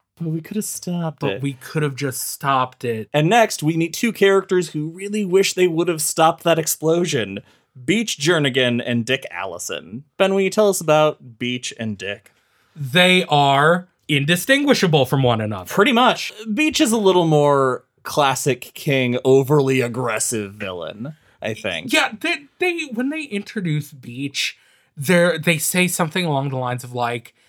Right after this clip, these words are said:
Speaker 2: uh, even before all the Tommyknockers stuff happened,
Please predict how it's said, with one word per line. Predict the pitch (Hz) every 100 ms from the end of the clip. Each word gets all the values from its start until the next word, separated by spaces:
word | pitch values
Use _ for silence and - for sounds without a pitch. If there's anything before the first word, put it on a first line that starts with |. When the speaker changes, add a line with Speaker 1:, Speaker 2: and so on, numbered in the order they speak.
| _ _ _ 170
Speaker 2:
uh, | 165 147
even | 220 240 233 170
before | 180 - 156 156 151 139
all | 139 139 135
the | 135
Tommyknockers | 131 139 131 135 127 123 117 - 117 110 107 107 107
stuff | - - 139 107 -
happened, | - 131 113 - 107 95 95